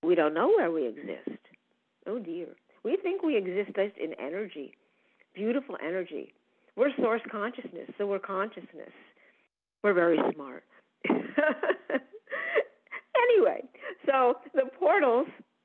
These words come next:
the portals are a wonderful, wonderful tool, and they are everywhere around you. This month, you're going to have, at the end of the month, a beautiful eclipse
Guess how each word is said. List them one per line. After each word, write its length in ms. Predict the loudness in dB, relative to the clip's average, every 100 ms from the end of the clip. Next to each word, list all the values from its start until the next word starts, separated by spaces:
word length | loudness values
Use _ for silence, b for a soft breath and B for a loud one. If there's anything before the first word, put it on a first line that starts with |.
| _ _ _ _ _ _ _ _
the 100 | -2
portals 640 | -2 -2 2 4 4 2 -2
are 280 | 0 2 2 0
a 80 | -2
wonderful, 1000 | -2 -2 -2 0 2 0 -4 -2 -4 -4
wonderful 560 | -4 -8 -6 -10 -10 -16 -14 -2
tool, 400 | 0 0 -4 -10 _ B B B B -2
and 400 | 0 2 0 -2 0
they 180 | 4 4
are 180 | 4 0 -2
everywhere 640 | -2 0 0 2 2 0
around 420 | -2 -2 -2 -4 -6
you. 140 | -10 -12 _ _ _ B B -20
This 340 | -12 0 0 0 -6
month, 280 | -6 -6 -6
you're 120 | -6
going 280 | -4 -2 -2
to 80 | -4
have, 480 | -6 -2 -2 -2 -4
at 160 | -6 -6
the 140 | -2
end 200 | -2 -2
of 80 | -4
the 60 |
month, 260 | -8 -10 -14 -6
a 60 | -6
beautiful 1160 | -6 -6 2 6 8 8 6 2 4 2 2 -4 _
eclipse 680 | -6 -6 -12 2 2 2 -4